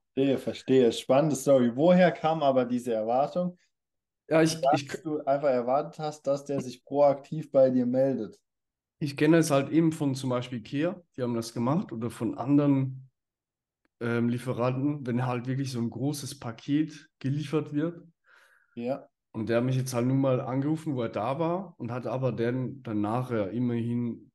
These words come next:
Speaker 2: dies, äh, ja, aus, aus dem Lieferwagen rausgenommen. Ja, der hat nicht, äh,
Speaker 1: Mhm.
Speaker 2: daran gestellt,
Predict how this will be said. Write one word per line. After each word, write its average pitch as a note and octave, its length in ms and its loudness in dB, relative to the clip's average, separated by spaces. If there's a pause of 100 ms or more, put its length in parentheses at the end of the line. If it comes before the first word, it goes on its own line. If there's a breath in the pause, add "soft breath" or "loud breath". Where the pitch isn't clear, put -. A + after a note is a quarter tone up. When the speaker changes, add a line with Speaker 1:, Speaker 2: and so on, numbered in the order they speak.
Speaker 2:
dies, A2+ 500 -6 (100)
äh, F#2+ 180 -8 (440)
ja, G2 260 0
aus, - 640 -4 (680)
aus G#2 180 -4
dem A2 120 2
Lieferwagen G#2 460 2
rausgenommen. G2 540 0
Ja, F2+ 140 -2
der F#2+ 120 -2
hat F#2+ 180 -6
nicht, A2+ 280 -4
äh, B2 40 0
Speaker 1:
Mhm. C3 340 -2 (140)
Speaker 2:
daran G#2+ 320 2
gestellt, D#3+ 640 2